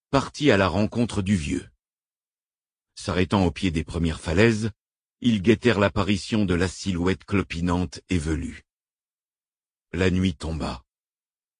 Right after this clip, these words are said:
Thoth ordonna de faire du feu. Un chasseur sortit d'une besace une petite provision de bois sec et de mousse et frotta deux silex.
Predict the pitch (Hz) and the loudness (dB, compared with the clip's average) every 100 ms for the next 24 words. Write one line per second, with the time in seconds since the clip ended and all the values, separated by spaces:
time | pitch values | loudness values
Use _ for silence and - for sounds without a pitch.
0 | _ - 131 131 87 78 78 90 104 85 | _ 4 6 6 4 -2 0 2 2 0
1 | - 76 101 90 73 69 _ _ _ _ | -4 -4 -4 -4 -8 -12 _ _ _ _
2 | _ _ _ _ 95 95 - 92 - 123 | _ _ _ _ -2 0 0 -2 2 2
3 | - - 85 - 87 78 82 85 82 113 | 2 -4 -8 -6 -8 -4 -4 -2 0 0
4 | 110 - - _ _ - 113 110 110 - | 0 -6 -20 _ _ -2 2 4 2 0
5 | 104 113 101 - 90 98 82 101 90 80 | -6 -6 -10 -8 -6 -4 -4 -4 -2 -2
6 | 92 92 - 113 - - _ _ 101 104 | -2 -2 -2 -4 -4 -20 _ _ 0 2
7 | 90 98 98 123 - - - _ _ - | 4 6 6 4 0 -12 -20 _ _ -4
8 | 113 - 117 139 113 143 139 - 78 71 | -2 -2 -4 -4 2 2 2 -6 -6 -8
9 | - - - | -14 -16 -18